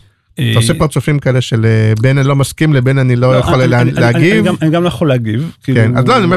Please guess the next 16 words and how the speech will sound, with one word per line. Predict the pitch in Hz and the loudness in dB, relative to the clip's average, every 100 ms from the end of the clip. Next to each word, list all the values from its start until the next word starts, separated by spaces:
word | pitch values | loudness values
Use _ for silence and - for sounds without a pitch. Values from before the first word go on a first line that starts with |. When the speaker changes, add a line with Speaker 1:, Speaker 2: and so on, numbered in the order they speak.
| 185 | 0
Speaker 1:
אה, | |
Speaker 2:
אני | 175 | 0
מדבר | 175 | 0
בשם | 185 202 | 0 -2
עצמי. | 185 202 120 - | 0 0 -2 -4
Speaker 1:
אה, | 139 131 | -8 -2
אני | 143 | 0
לא | 156 | 0
יכול | 160 165 | 0 0
להגיב, | 135 131 127 160 - | 0 0 -2 -2 -4
אבל | 123 120 | -4 -2
אני | 123 127 | 0 -2
יכול, | - 165 170 | -2 -2 0
אה, | 165 | 0
להגיד | 139 151 160 | 0 -2 -4
שבסוף, | 139 117 - 170 185 | -8 -8 -8 -8 -8